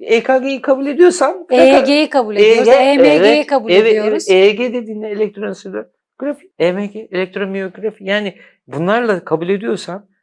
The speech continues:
Speaker 1: frekans tıbbının içindesin. Hani bazı, şöyle ben, ben, e, yaklaşık artık otuz üç yıl oldu mezun olalı. Hani
Speaker 2: Evet.
Speaker 1: tıbbın içine otuz üç yıllık hekimiz, e, girdik.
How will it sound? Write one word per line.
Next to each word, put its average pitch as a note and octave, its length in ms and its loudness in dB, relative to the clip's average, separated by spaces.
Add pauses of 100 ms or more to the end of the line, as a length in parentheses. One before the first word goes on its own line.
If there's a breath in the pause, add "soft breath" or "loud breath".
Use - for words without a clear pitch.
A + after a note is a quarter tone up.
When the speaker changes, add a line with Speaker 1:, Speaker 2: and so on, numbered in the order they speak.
(100)
Speaker 1:
frekans A3 480 -4
tıbbının G3 280 -14
içindesin. G3 560 -6 (260 loud breath)
Hani F3 200 -6
bazı, G#3 440 0 (260 soft breath)
şöyle C4 360 -2
ben, D#3+ 360 -2
ben, G#3+ 220 -2
e, - 260 -16 (420)
yaklaşık E3 420 -6
artık - 540 -10 (160)
otuz C#3+ 520 -10
üç - 240 -14
yıl A2+ 100 -12
oldu F2 380 -10
mezun F#2+ 360 -20
olalı. E2+ 300 -12
Hani F#2 220 -14
Speaker 2:
Evet. - 100 -20
Speaker 1:
tıbbın F#2+ 300 -14
içine F#2 260 -14
otuz G#2+ 320 -14
üç G#2 200 -18
yıllık F#2+ 280 -18
hekimiz, F#2 500 -20 (240)
e, G#2+ 140 -12
girdik. A#2 560 -14